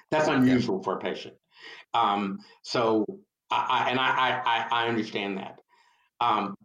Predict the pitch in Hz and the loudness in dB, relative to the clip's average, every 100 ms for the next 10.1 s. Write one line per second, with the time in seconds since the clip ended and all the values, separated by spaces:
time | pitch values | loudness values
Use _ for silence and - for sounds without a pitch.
0 | _ 117 113 117 104 107 - _ 131 160 | _ -6 0 2 2 -2 -10 _ 0 2
1 | 208 220 - 143 143 - 120 110 107 107 | 2 0 0 -2 -2 -2 0 2 0 -4
2 | - 113 - - 90 - - - _ _ | -8 -8 -4 -4 -2 -4 -12 -20 _ _
3 | _ _ _ _ _ - 104 101 95 95 | _ _ _ _ _ -6 0 2 2 0
4 | - _ - - - 117 - - 110 107 | -4 _ -18 -14 -4 0 0 0 0 0
5 | 101 107 101 98 95 - _ _ - 107 | 0 -2 0 -2 -4 -8 _ _ -6 -4
6 | 104 98 120 - - 92 90 90 - - | -4 -2 -2 -2 -2 -4 -2 -4 -6 -6
7 | 110 110 107 123 151 - _ _ _ _ | -2 0 -2 -2 -2 -4 _ _ _ _
8 | - - 131 113 101 98 113 101 - - | -6 0 2 4 2 0 0 -2 -4 -12
9 | _ _ _ _ - - 113 120 98 90 | _ _ _ _ -20 -6 -4 -2 -2 -2